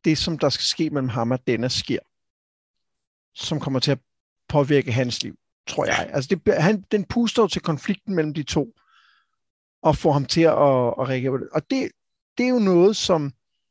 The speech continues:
Speaker 1: sikkert skal ske, for at noget andet kan ske, som The Cathay gerne vil have.
Speaker 2: Ja.
Speaker 1: Og, og jeg kan sagtens se for mig, at den, hvis den kan se alle de mulige tråde, der er, så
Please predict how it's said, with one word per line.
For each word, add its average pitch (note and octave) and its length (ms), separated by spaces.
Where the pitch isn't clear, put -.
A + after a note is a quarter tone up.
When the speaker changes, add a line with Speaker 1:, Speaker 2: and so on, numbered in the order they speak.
Speaker 1:
sikkert - 440
skal E3 160
ske, G#3 320
for - 200
at D3+ 80
noget D3 180
andet D#3+ 340
kan - 140
ske, - 320
som C#3 320
The F3 100
Cathay C#3 520
gerne A#2+ 220
vil B2+ 80
have. A#2+ 180
Speaker 2:
Ja. D3 100
Speaker 1:
Og, D3 120
og D3 140
jeg C3 160
kan C4+ 120
sagtens - 480
se - 400
for B2 120
mig, B2 240
at C#3+ 240
den, C#3 160
hvis C3+ 160
den C3+ 120
kan B2+ 140
se - 160
alle F3+ 300
de G3+ 120
mulige F3+ 440
tråde, D3+ 440
der F#3 80
er, C3+ 240
så - 240